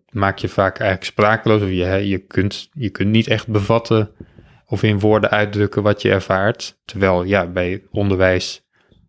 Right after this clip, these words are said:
eh, leren we juist allerlei concepten en we leren dingen, eh,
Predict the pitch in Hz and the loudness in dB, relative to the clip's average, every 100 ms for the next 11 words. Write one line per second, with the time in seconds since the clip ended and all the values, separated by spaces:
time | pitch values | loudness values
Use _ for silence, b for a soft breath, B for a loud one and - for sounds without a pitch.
0 | _ _ _ - 98 92 92 95 - 98 | _ _ _ 0 2 2 0 -6 -4 0
1 | 101 92 90 95 98 98 - - - _ | 2 2 2 4 4 2 -2 -8 -16 _
2 | - 104 95 92 98 95 - 104 - 98 | -4 -2 0 0 0 0 0 0 0 0
3 | 98 95 95 92 92 95 92 87 - b | 0 2 2 2 2 2 2 -2 -6 b
4 | b - - - - - 107 95 90 | b -20 -20 -20 -18 -4 0 2 2